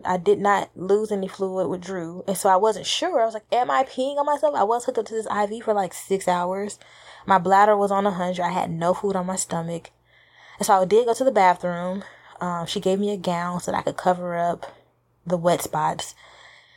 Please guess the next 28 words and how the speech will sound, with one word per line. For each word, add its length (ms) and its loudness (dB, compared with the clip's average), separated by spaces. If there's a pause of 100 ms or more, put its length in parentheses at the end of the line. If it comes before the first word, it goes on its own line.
(140)
And 240 6
they 80 8
sent 140 -2
me 60 0
back 140 0
downstairs. 720 -4
My 100 -2
ultrasound 600 0
came 260 -2
back 260 -6
normal. 600 -4 (120)
So 180 6
the 100 0
baby 480 2
is 140 -2
supposed 320 2
to 60 -4
have 220 4
at 160 -6
least 380 -8 (140)
ten 300 0
centimeters 600 -2
of 80 -10
water. 460 -8 (640)
And 120 2
I 80 4
had 160 0
eleven. 440 -2